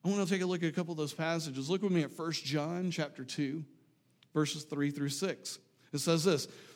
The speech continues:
"We know we have come to know him if we keep his commands. Whoever says, 'I know him,' but does not do what he commands is a liar,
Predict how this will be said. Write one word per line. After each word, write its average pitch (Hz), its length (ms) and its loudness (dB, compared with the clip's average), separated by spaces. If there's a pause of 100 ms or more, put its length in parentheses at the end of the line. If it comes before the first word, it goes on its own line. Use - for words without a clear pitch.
(140)
"We 202 280 12
know 214 500 10 (840)
we 175 180 8
have 156 160 4
come 190 300 8
to 160 40 8
know 170 240 8
him 190 240 6
if 135 120 0
we 143 100 4
keep 160 240 2
his 165 140 0
commands. 143 680 2 (760)
Whoever 226 380 12
says, 220 420 8
'I 233 200 10
know 247 280 12
him,' 185 300 10
but 180 100 0
does 175 180 4
not 185 260 4
do 196 180 6
what 190 120 6
he 170 80 6
commands 180 420 6
is 160 80 0
a 196 60 2
liar, 180 540 2